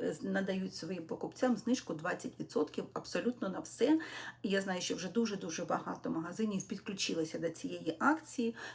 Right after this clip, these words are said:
Вони, е, м, кожен магазин по-своєму це рекламує. Ну і я вирішила також вам про це розп-, розказати. Раптом ви ще не пробували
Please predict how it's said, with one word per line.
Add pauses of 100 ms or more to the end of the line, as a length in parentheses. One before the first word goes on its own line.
Вони, (220)
е, (300)
м,
кожен
магазин
по-своєму
це
рекламує.
Ну
і
я
вирішила
також
вам
про
це
розп-,
розказати. (320)
Раптом
ви
ще
не
пробували